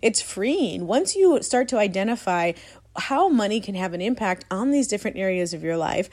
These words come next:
and you take a step back and go, "How have I been spending my money? How have I been using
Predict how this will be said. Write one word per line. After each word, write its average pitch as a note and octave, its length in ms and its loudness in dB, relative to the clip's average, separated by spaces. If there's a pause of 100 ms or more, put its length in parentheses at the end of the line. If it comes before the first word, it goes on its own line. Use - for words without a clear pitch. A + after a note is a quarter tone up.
(420)
and F4+ 460 2
you C#4 120 2
take B3 240 -2
a A3+ 60 -2
step A3+ 240 0
back G3+ 260 0
and G3+ 100 -4
go, F#3 220 2
"How C4+ 280 0
have F4+ 180 2
I A#3+ 160 2
been F#3+ 200 -2
spending F#3+ 420 -4
my D#3 100 -6
money? D#3+ 340 -8 (680)
How A3+ 240 0
have D4+ 180 2
I A3+ 40 2
been G3 200 0
using G#3+ 920 2